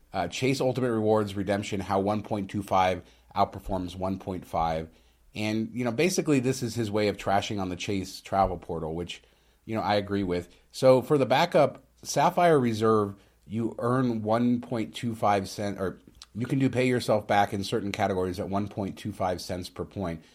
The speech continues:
So that means that you charge money in a certain category, uh, like grocery, for example, if that's the category, and they change these every few months. And, you know, you can cash in your points to cover that charge at one point two five cents each, and a lot of people do that.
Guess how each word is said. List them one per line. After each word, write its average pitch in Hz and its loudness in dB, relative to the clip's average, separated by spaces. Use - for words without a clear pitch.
So 123 0
that 127 4
means 135 0
that 123 0
you 107 0
charge 135 4
money 123 0
in 120 0
a 113 -4
certain 110 -4
category, 135 2
uh, 101 0
like 98 0
grocery, 123 2
for 120 2
example, 117 2
if 107 -2
that's 104 -2
the 117 -6
category, 107 0
and 98 -4
they 101 -2
change 113 -4
these 104 -2
every 98 0
few 95 -8
months. 120 -2
And, 101 -2
you 110 -4
know, 98 -2
you 101 -2
can 101 -4
cash 120 0
in 117 -2
your 104 0
points 104 -4
to - -10
cover 107 -2
that 95 2
charge 107 4
at 95 -6
one 101 -2
point 101 -6
two 95 -8
five 87 -2
cents 85 -8
each, 104 -6
and 92 -6
a 85 -4
lot 90 0
of 85 -4
people 82 -10
do 110 -4
that. 104 2